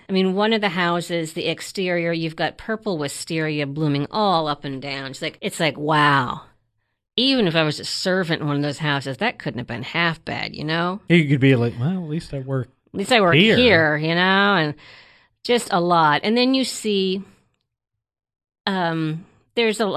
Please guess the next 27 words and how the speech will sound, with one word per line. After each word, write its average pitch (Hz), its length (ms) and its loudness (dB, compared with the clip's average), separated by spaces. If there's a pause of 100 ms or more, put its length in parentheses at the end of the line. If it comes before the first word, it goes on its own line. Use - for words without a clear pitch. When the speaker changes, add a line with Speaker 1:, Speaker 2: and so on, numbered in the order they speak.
Speaker 1:
lot 185 220 2
of 175 160 0
servants 185 560 -2
doing 160 320 -2
this 196 340 0
and 151 120 -2
doing 147 220 -2
that. 165 300 -2
And 147 120 -8 (260)
how 185 260 -2
do 185 120 -2
they 175 180 -2
get 170 320 -4
the 156 320 -4
icky 175 280 -4
guy 175 260 -2
out 175 80 -2
of 165 100 -8
town? 262 440 -4 (520)
They 151 240 0
let 151 240 -6
something 151 320 -2
slip - 440 -4 (200)
in 160 120 -8
front 151 260 -4
of 139 200 -8
this 233 440 0